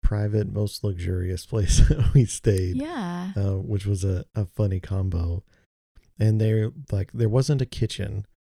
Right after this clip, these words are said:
Speaker 1: um, but they did have, like, a little mini fridge and a little, like, breakfast bar area. So we did go to the grocery store to buy stuff for sandwiches. And I remember we bought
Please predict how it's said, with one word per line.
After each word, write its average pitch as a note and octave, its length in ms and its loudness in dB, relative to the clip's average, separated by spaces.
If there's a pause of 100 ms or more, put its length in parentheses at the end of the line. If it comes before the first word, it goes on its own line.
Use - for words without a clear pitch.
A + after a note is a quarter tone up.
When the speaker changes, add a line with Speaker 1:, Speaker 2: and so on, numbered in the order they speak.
(500)
Speaker 1:
um, G2+ 220 0
but G#2 180 0
they A2+ 100 4
did C3 220 2
have, A#2+ 180 2
like, G#2+ 140 0
a G2 60 -4
little G#2 200 0
mini B2 260 0
fridge A#2 760 0
and G2+ 100 -4
a G2+ 60 0
little, G2+ 260 0
like, F#2+ 180 -2
breakfast G2 580 -4
bar F#2+ 260 0
area. F#2+ 640 -2 (500)
So - 180 0
we G#2 160 2
did B2+ 300 0
go A#2+ 100 0
to A#2+ 60 4
the A#2+ 80 2
grocery G2+ 360 -4
store F#2+ 520 -2 (580)
to - 100 -4
buy G2+ 220 -2
stuff G2+ 260 -6
for A2 140 -6
sandwiches. G#2+ 720 -2
And - 120 -6
I G2+ 40 -2
remember B2+ 340 0
we A#2 140 0
bought G2 340 -2